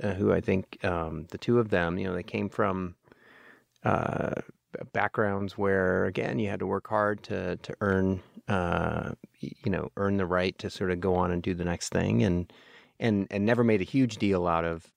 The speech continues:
people succeeding, uh, at one thing or another. It was more just like, "Oh, great, that's really fantastic. We're proud of you."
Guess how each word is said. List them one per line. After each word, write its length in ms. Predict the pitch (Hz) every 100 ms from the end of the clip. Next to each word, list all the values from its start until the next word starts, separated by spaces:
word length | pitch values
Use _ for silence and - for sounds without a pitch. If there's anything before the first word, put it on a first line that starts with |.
| -
people 320 | - - 80
succeeding, 840 | - - - 95 87 82 80 78 - _ _ _ -
uh, 180 | 80 80
at 140 | 80
one 180 | 87 87
thing 200 | 90 85
or 60 | 82
another. 260 | 78 85 104
It 40 |
was 160 | 95 95
more 200 | 98 95
just 240 | 92 90
like, 200 | 101 87 -
"Oh, 120 | 185
great, 340 | 131 165 127
that's 240 | 98 - -
really 160 | 82
fantastic. 500 | - - 135 139 117
We're 60 | -
proud 280 | - 123 117
of 60 | 110
you." 280 | 107 104